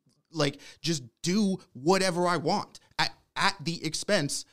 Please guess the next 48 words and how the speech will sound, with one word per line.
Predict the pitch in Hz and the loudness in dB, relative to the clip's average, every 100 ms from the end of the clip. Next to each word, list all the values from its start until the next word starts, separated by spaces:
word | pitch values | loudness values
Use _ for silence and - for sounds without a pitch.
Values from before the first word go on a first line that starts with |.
| _ - | _ -4
of | 151 | 0
other | 156 151 | 2 0
people | 156 175 151 143 | -2 -4 -4 0
and | 170 | 2
maybe | 143 226 214 | 4 2 2
even | 190 175 | 0 0
myself," | 170 - 196 104 - | -2 -2 -2 -4 -4
right? | 147 160 | -4 -2
'Cause, | 139 | -2
like, | 135 131 | -2 -2
that's | 135 147 | -2 -2
the | 135 | -2
other | 160 131 | -2 -2
thing | 123 117 | -6 -6
is, | 113 | -4
like, | 120 113 - - | -4 -6 -14 -12
with | 139 131 | -4 -2
somebody | - 156 147 | 0 0 0
like | 131 127 131 | 0 0 0
Kun | 143 127 | -2 -2
Eden, | 127 120 110 120 - _ _ | -2 -2 -2 -4 -8 _ _
and | 113 113 120 - - | -10 -6 -6 -10 -16
we | 117 123 | -12 -8
see | - - 156 123 | -6 -4 -4 -4
it | - | -6
in | 120 | -6
someone | 117 123 117 | -4 -4 -4
like | 113 | -6
Kun, | - 147 127 123 - _ _ _ - _ _ _ - - | -4 -2 0 -2 -8 _ _ _ -20 _ _ _ -20 -2
Kun | 247 233 | 0 2
Eden | 202 165 151 | 2 2 0
probably | - 220 208 | 4 4 6
doesn't | 175 | 2
have | 165 | 2
a | |
lot | 143 135 143 | 4 4 4
of | 147 | 2
niggas | 156 151 | 0 0
that | 151 | 0
are | |
willing | 131 139 | 0 0
to | 131 | -2
take | 151 | -2
a | 131 | 4
bullet | 180 147 | 4 4
for | 143 160 165 | 2 0 0
him | 175 | -2
because | 143 139 131 | 0 0 0